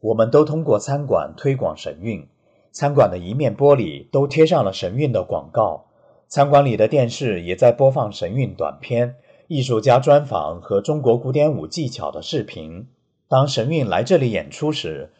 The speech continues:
我们也为艺术家们准备了所有的食物。从阿根廷各地赶来的学员都到餐馆里来帮忙准备食物。除了帮忙准备食物以外，这也给那些处于独修状态的同修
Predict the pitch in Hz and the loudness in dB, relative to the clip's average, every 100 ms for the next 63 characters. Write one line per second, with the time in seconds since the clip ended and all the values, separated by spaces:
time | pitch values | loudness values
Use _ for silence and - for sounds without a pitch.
0 | _ - 107 127 139 98 139 147 170 - | _ 2 2 4 2 2 0 0 -4 -6
1 | 90 120 120 117 85 82 98 90 117 92 | -4 0 2 0 -6 -6 -8 -2 -2 -2
2 | 87 95 147 120 80 71 - 76 82 98 | -4 0 0 0 -6 -10 -12 -12 -8 -8
3 | 67 _ _ _ _ _ - 117 131 147 | -8 _ _ _ _ _ -4 0 2 2
4 | 143 147 120 107 120 139 135 - 85 76 | 2 0 -6 -4 0 2 0 -2 -4 -2
5 | 107 110 107 107 82 76 95 - _ - | -2 -2 -4 -4 -4 -6 -10 -12 _ 0
6 | 151 160 123 - 156 135 110 123 76 76 | 2 4 2 2 -2 2 2 2 -4 -8
7 | 90 131 135 71 80 107 - 78 80 101 | 0 0 0 -4 -8 -12 -6 -6 -4 -6
8 | 87 - 76 113 87 _ _ _ _ _ | -6 -10 -8 -6 -6 _ _ _ _ _
9 | - 123 113 139 139 98 113 117 87 107 | 0 4 6 6 4 4 2 -2 -2 -2
10 | 101 - 110 139 104 69 82 110 85 - | -4 -6 -4 -2 -4 -6 -2 0 0 -6
11 | _ _ - 135 123 156 95 98 113 120 | _ _ 0 4 4 4 0 -2 -2 0
12 | 127 - 78 98 - 82 104 156 156 135 | -2 -4 -8 -8 -8 -10 -2 -2 0 -2
13 | 127 107 76 - 78 80 107 98 95 | -2 -6 -6 -12 -16 -8 -2 -2 -2